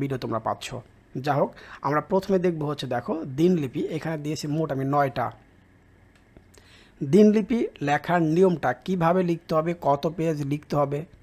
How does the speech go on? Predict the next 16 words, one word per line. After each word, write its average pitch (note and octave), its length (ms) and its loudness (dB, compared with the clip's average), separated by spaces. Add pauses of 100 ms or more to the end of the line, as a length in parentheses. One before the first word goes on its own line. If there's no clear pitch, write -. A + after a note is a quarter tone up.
(240)
আবারও C#3+ 320 2
বলে D3+ 200 0
দিয়েছি C#3 240 -4
তোমাদের C3+ 260 -2 (560)
দিনলিপি F3 420 2 (160)
কত D#3+ 180 2 (220)
পেজ D3 220 0 (140)
লিখতে B2 280 -10
হবে। A#2 180 -6
এখানে D#3 260 -4
দেখতে C#3 220 -8
পাচ্ছ C#3+ 160 -4 (160)
মোট C#3+ 160 0 (200)
নয়টা। C3 340 0 (600)
দিনলিপি E3+ 520 2 (500)
বলা C#3+ 200 4